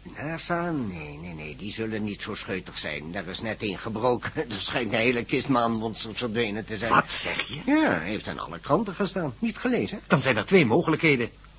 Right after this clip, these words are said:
Speaker 2: Of het is een krankzinnige coïncidentie, maar wie neemt er nou een kist maanmonsters mee? Of Van Sommeren zit erachter.
Speaker 1: Van Sommeren?
Speaker 2: Dat leg ik je nog wel eens uit. Het is nu van nog groter belang dat onze experimenten slagen.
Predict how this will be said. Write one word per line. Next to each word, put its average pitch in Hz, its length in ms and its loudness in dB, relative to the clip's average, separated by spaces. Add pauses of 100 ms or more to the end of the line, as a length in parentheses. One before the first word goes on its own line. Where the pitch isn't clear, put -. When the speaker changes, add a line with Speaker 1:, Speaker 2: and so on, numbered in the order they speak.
(120)
Speaker 2:
Of - 300 8
het 156 140 0
is 123 100 2
een 113 120 -2
krankzinnige 123 580 6
coïncidentie, 123 760 4 (320)
maar 92 100 -6
wie 85 120 -4
neemt 85 160 -6
er 98 60 -2
nou 85 140 -6
een 98 60 -4
kist - 240 0
maanmonsters 127 640 4
mee? 165 300 6 (380)
Of - 480 10
Van - 280 0
Sommeren 220 360 10
zit 139 160 4
erachter. 123 380 4
Speaker 1:
Van 76 240 -10
Sommeren? 127 600 2
Speaker 2:
Dat 135 140 2
leg 135 120 2
ik 131 100 -4
je 135 60 0
nog 135 100 4
wel 120 100 4
eens 113 120 2
uit. 110 240 2 (600)
Het 165 180 2
is 151 180 4
nu 233 300 10
van 143 280 8
nog 220 180 10
groter 202 300 12
belang 170 300 8
dat 147 140 4
onze 151 180 0
experimenten 135 640 2
slagen. 101 340 -2